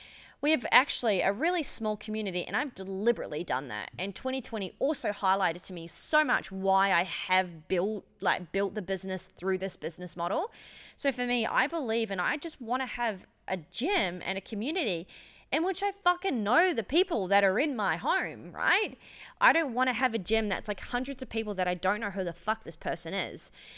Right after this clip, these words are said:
So with that being said, you know, that means that our price tags are higher. Our, um,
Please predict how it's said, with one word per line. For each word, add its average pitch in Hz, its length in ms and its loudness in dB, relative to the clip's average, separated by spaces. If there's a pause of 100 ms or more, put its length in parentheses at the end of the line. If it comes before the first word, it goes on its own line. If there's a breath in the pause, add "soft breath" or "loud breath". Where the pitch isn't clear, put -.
(180 loud breath)
So 226 180 4
with 202 300 0
that 202 200 6
being 180 220 -2
said, 196 500 2
you 180 60 -2
know, 175 140 0
that - 120 -2
means 180 220 -4
that 170 80 -8
our 160 80 4
price - 340 -4
tags 170 380 -2
are 160 160 4
higher. 120 540 0 (360 loud breath)
Our, 180 720 6
um, 180 460 2